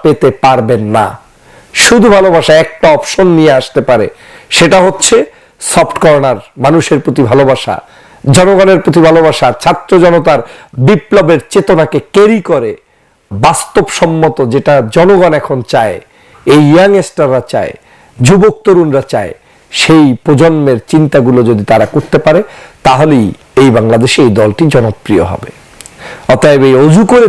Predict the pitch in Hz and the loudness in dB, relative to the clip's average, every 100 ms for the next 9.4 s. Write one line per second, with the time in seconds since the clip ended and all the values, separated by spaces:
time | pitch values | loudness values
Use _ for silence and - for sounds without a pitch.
0 | - 165 160 165 151 147 139 131 131 131 | 2 0 -2 -4 -2 -2 -2 -2 -2 0
1 | 127 104 - _ _ _ _ _ - 120 | 0 -2 -6 _ _ _ _ _ -6 -2
2 | 123 131 160 214 190 214 185 185 170 - | 2 2 4 2 2 2 4 2 0 -2
3 | 156 147 123 113 135 131 135 131 127 139 | 0 2 0 0 -2 0 -2 0 0 0
4 | 151 139 110 71 _ _ _ _ _ _ | 0 -2 -4 -8 _ _ _ _ _ _
5 | 175 202 196 180 165 139 139 127 190 170 | 0 2 2 2 0 2 0 0 -2 0
6 | 185 139 98 _ _ _ - 123 143 131 | 0 0 -4 _ _ _ -4 0 2 2
7 | 123 120 113 - _ _ _ - 123 147 | 0 -4 -6 -12 _ _ _ -4 0 2
8 | 143 127 117 123 120 147 120 123 113 107 | 2 2 0 -2 0 -2 0 0 0 0
9 | 127 156 - 127 | 0 0 -2 -6